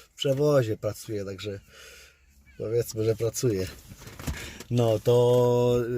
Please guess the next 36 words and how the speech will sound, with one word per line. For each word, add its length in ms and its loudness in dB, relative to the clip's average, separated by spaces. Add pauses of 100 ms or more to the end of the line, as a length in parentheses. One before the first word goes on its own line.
(140)
y, 100 -6
ma 200 0
najwięcej 460 -2
bramek 300 0
w 40 -20
historii 300 -4
tego 180 -2
klubu. 340 0 (560)
Także 480 -2
zapisał 460 -2
się 160 -6
w 40 -8
historii 460 0
tego 220 -6
klubu. 380 -2 (800)
Marcin 680 -2
może 240 2
się 120 0
nie 120 4
zapisał, 520 2
znaczy 200 0
jest 240 4
tam 160 0
gdzieś 220 -2
w 60 -16
tych, 340 -8
powiedzmy, 440 -4
historii, 520 0
bo 120 0
tam 240 -2 (400)
prezes 800 2
tego 240 -4
klubu 440 0 (420)
tak 160 -6
dosyć 420 -4
konkretnie 840 2